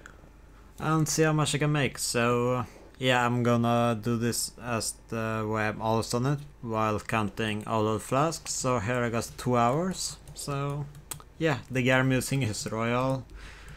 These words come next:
Royal Crossbow, Dragon Rider Amulet, Ring of Wealth, Swift Gloves, and yeah. And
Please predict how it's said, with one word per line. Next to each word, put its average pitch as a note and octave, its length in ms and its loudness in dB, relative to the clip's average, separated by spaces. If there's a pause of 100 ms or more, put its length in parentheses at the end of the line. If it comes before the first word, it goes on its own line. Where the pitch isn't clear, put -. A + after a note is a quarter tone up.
(380)
Royal A2 540 2 (260)
Crossbow, C#3 680 0
Dragon A2+ 880 -2
Rider G#2+ 360 -2
Amulet, A#2+ 840 0
Ring G#2+ 160 -4
of - 160 -6
Wealth, A#2+ 320 0 (460)
Swift - 480 -6
Gloves, A#2 1000 -4
and A2 400 -4 (720)
yeah. B2 240 0 (1040)
And A#2 320 -2